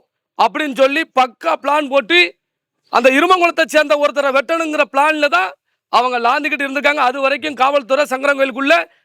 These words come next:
நீங்க யாரையும் இப்ப சந்தேகத்தின் பேர்ல கூட அரெஸ்ட் பண்ணல. அது இத்தனைக்கும் பப்ளிக்ல காட்டுக்குள்ள கொலை நடக்கல, ஊருக்குள்ள சிட்டிக்குள்ள நடந்திருக்கு.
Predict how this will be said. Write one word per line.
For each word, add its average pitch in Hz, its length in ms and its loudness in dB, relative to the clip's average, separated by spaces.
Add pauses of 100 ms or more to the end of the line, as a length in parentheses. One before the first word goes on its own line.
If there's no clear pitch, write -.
(120)
நீங்க 247 240 -2
யாரையும் 285 420 0 (400)
இப்ப 208 220 0
சந்தேகத்தின் 294 500 0
பேர்ல 277 240 0
கூட 311 160 0
அரெஸ்ட் 269 240 -4
பண்ணல. 302 220 2 (880)
அது 262 100 0 (100)
இத்தனைக்கும் 320 460 0
பப்ளிக்ல 330 380 0 (100)
காட்டுக்குள்ள 330 480 -2
கொலை 320 160 0
நடக்கல, 330 260 0 (460)
ஊருக்குள்ள 320 540 0
சிட்டிக்குள்ள 339 420 2
நடந்திருக்கு. 330 400 2